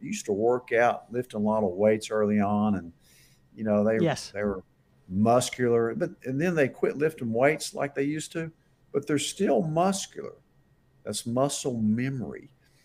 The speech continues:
Speaker 1: So they, you know, they're always gonna have a tendency to be kind of muscular. So, you know, it's, it hasn't hurt you, it's helped you. You know, you need to consider whether or not you, or why you wanna stop 'em. But, um, certainly if you're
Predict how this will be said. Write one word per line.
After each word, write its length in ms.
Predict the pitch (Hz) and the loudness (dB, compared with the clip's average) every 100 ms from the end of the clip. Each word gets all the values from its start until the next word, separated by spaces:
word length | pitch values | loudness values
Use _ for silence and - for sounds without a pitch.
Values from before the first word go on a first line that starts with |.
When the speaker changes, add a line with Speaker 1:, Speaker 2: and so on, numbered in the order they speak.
| - - | -20 -14
Speaker 1:
So 640 | - 117 104 98 98 95 - _ | -4 2 4 4 2 -4 -14 _
they, 220 | 107 127 127 107 | -4 -4 -8 -10
you 160 | 107 110 | -4 0
know, 240 | 107 104 _ _ _ _ _ - _ - | 0 -2 _ _ _ _ _ -20 _ -6
they're 160 | 104 117 | 2 4
always 260 | 139 143 | 6 4
gonna 140 | 127 113 | 2 0
have 100 | 107 | -2
a 40 | |
tendency 420 | - 123 117 113 | -2 -6 -6 -6
to 80 | 95 | -8
be 200 | 87 104 | -6 -6
kind 260 | 104 113 90 | -6 -8 -6
of 60 | |
muscular. 520 | 87 107 120 - 73 | -4 -4 -6 -10 -12
So, 400 | 80 - 82 80 - _ _ _ _ _ 104 | -8 -4 -2 -4 -8 _ _ _ _ _ -4
you 100 | 95 | 0
know, 140 | 95 | 2
it's, 320 | 95 107 - | 0 -4 -8
it 100 | - | -6
hasn't 360 | 123 185 156 - | 2 4 4 -2
hurt 360 | - 165 190 - | 4 4 4 0
you, 120 | 101 | -2
it's 180 | - - | -4 0
helped 420 | 151 233 - - | 4 4 2 -10
you. 240 | 73 90 - _ _ _ _ _ | -10 -12 -14 _ _ _ _ _
You 80 | 107 | -6
know, 220 | 98 95 | -2 0
you 160 | 110 110 | 0 0
need 160 | 120 104 | 0 -2
to 120 | 92 - _ | -2 -8 _
consider 360 | - 95 120 107 | -10 -6 -2 0
whether 240 | 147 117 | 0 0
or 20 | |
not 300 | 104 113 113 | 0 0 -2
you, 60 | - | -8
or 80 | 90 | -6
why 320 | 85 117 120 | 0 2 4
you 120 | 107 | 2
wanna 200 | 107 98 | 2 0
stop 440 | 82 - 117 151 - | -2 0 0 0 -6
'em. 160 | 95 - - _ _ _ - | -12 -12 -20 _ _ _ -2
But, 240 | 98 92 - | 0 0 -2
um, 260 | 98 95 90 | -2 0 -2
certainly 380 | - 120 92 98 | -2 -2 0 -4
if 140 | - | -6
you're 240 | 90 85 | -8 -8